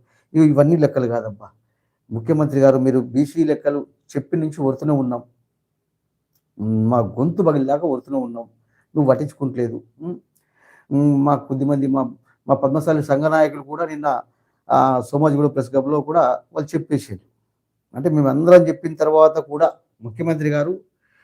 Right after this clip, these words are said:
మీరు గింతే, "ఏ, వీళ్ళు ఒర్రి ఒర్రి ఊరుకుంటారని" అనుకుంటున్నావు కావచ్చు.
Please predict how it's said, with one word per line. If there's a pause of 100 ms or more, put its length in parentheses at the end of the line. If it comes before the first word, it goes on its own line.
(220)
మీరు
గింతే, (560)
"ఏ,
వీళ్ళు
ఒర్రి
ఒర్రి
ఊరుకుంటారని"
అనుకుంటున్నావు
కావచ్చు.